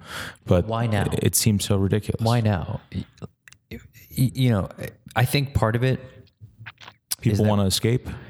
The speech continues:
Speaker 2: Definitely people want an escape more
Speaker 1: Yeah.
Speaker 2: than ever, right?
Speaker 1: Yeah.
Speaker 2: The other thing is, reality is so crazy that people aren't, <laughs> people aren't entertained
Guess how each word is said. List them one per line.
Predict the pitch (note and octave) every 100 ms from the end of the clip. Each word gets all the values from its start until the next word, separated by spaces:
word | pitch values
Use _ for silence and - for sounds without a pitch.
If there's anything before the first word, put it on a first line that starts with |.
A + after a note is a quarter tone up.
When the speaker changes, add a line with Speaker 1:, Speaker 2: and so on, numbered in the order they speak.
| - - - - - - -
Speaker 2:
Definitely | G2 - C3 A#2+
people | G2+ F2
want | D#2+ D#2+
an | D2+
escape | D2+ - D2+ - -
more | F#2
Speaker 1:
Yeah. |
Speaker 2:
than | F2
ever, | G2 G#2+
right? | E2 F2+ G#2+ - _
Speaker 1:
Yeah. | F#2 E2+ E2 - _ _ _ - -
Speaker 2:
The | G#2
other | B2+ C#3+
thing | C3+ A2
is, | F#2+ F2+ - - - - _ - - -
reality | A#2+ B2+ D3+ A3+ -
is | F2+
so | - F2
crazy | - E2+ E2 F2 - B2 - _ _ _ - - - _ _ -
that | G#2+ G#2+ -
people | - C3+ E3 -
aren't, | C3+ C3+ - - -
<laughs> | C#3+ -
people | - D3+ D#3
aren't | C#3+ B2
entertained | A#2+ A2+ G2 - D3+ A#2+ F2 F2